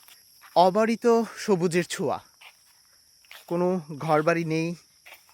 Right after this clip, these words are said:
একদম বলা যায় জনমানব শূন্য একটি এলাকা। চারপাশে শুধুই মানে, আহ, প্রকৃতির ছোঁয়া আর পাখির কনকাকুলিতে মুখরিত একটি এলাকা।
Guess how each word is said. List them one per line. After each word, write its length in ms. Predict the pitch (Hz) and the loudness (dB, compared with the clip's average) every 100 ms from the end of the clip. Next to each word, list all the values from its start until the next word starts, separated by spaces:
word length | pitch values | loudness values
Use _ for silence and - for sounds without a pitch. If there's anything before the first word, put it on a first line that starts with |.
| _ - | _ -10
একদম 300 | 139 151 160 | -8 -6 -4
বলা 220 | 165 170 | -2 -2
যায় 260 | 175 175 185 - _ _ _ _ - _ 131 | 0 0 -2 -12 _ _ _ _ -20 _ -6
জনমানব 720 | 131 165 196 226 208 202 202 | 2 2 2 0 0 0 -2
শূন্য 340 | - - 170 165 | -6 -10 -8 -8
একটি 280 | 147 - 139 | -8 -4 -2
এলাকা। 360 | 117 120 101 - _ _ _ _ _ _ _ _ _ _ _ _ _ _ _ _ _ _ _ _ _ - _ _ | -2 -6 -12 -18 _ _ _ _ _ _ _ _ _ _ _ _ _ _ _ _ _ _ _ _ _ -20 _ _
চারপাশে 440 | 180 175 196 - 196 | 2 2 0 -4 -4
শুধুই 520 | - 156 202 214 214 - - - 143 | -2 -2 0 0 0 -4 -18 -8 -2
মানে, 240 | 143 165 - - - | -2 -2 -6 -18 -4
আহ, 220 | 143 143 | 2 2
প্রকৃতির 500 | - 175 - 196 185 | 2 -2 -2 -4 -6
ছোঁয়া 340 | - 196 170 | -4 2 4
আর 100 | 156 | 4
পাখির 500 | 151 156 156 - 196 - - _ _ _ _ _ 1077 1077 _ _ _ _ _ _ _ _ | 4 0 -2 -4 -4 -6 -16 _ _ _ _ _ _ _ _ _ _ _ _ _ _ _
কনকাকুলিতে 880 | 165 175 190 196 - 180 180 190 190 170 _ _ - | 0 2 0 -6 -6 -8 -2 0 0 -4 _ _ -12
মুখরিত 540 | 147 165 - 190 175 | -6 -6 -4 -6 -4
একটি 280 | 156 - 135 | -8 -6 -4
এলাকা। 400 | 110 117 - 110 | -4 -4 -8 -12